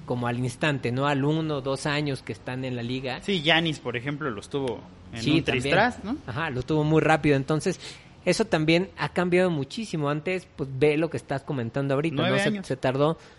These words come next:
Speaker 1: nueve años para que pudiera tener ahí su, su nombre en la, en la, en la firma de, del sneaker, ¿no?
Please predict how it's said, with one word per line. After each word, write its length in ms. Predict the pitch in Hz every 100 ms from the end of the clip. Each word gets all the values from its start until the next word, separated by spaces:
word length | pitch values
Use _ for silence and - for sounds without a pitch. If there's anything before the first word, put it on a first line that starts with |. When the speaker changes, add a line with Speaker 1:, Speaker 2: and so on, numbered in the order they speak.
| - -
Speaker 1:
nueve 480 | 151 165 175 185 -
años 540 | 147 156 151 214 247 - -
para 340 | 123 127 120 - -
que 100 | -
pudiera 560 | 123 131 135 135 147 165 -
tener 320 | 127 131 131
ahí 180 | 123 120
su, 640 | - 139 120 104 104 110 -
su 300 | - - 123
nombre 380 | 123 127 135 135
en 120 | 117
la, 300 | 104 104 101 - - - - -
en 200 | 143 123
la, 80 | 135 -
en 160 | 127
la 120 | 120 117
firma 340 | 151 139 143
de, 280 | 131 117 139
del 200 | 123 120
sneaker, 460 | 120 170 170 131 113
¿no? 220 | 127 185